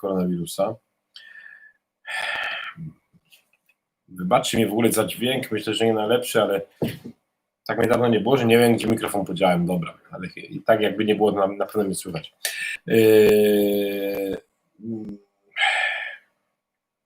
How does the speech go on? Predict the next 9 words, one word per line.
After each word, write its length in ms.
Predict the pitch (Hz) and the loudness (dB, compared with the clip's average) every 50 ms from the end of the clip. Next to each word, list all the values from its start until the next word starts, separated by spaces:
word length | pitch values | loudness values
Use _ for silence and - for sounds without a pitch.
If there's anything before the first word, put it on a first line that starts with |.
| _ _ _ _ _ _ _ _ _ _ _ _ _ _ _ | _ _ _ _ _ _ _ _ _ _ _ _ _ _ _
trudno 260 | - 160 175 170 160 | 2 4 4 6 6
mieć 180 | 143 135 - - | 4 4 2 0
swoją 260 | - 131 135 131 123 | 2 2 4 4 2
opinię 600 | 117 - - 117 104 95 95 101 117 139 151 151 143 - - _ _ | 0 0 0 -2 -2 -2 0 0 0 0 0 -2 -4 -6 -14 _ _
względem 600 | - - 98 104 117 117 117 113 110 104 104 104 | -18 -14 -6 -4 -2 0 0 0 -2 -2 -4 -4
koronawirusa, 800 | 101 113 113 113 110 104 104 104 98 92 - - 104 113 113 - - _ _ _ _ _ _ _ _ _ _ _ _ _ _ _ _ _ _ _ _ _ _ _ - - - - - _ _ _ _ _ _ - | -4 -2 -2 -2 -2 -2 -4 -6 -6 -6 -4 -2 0 0 0 -2 -6 _ _ _ _ _ _ _ _ _ _ _ _ _ _ _ _ _ _ _ _ _ _ _ -20 -20 -20 -20 -20 _ _ _ _ _ _ 0
bo 160 | 160 175 185 | 2 4 4
po 140 | 175 175 165 | 6 4 4
prostu 560 | - 127 127 131 - - - 143 139 - - | 4 2 2 2 2 4 6 6 6 4 2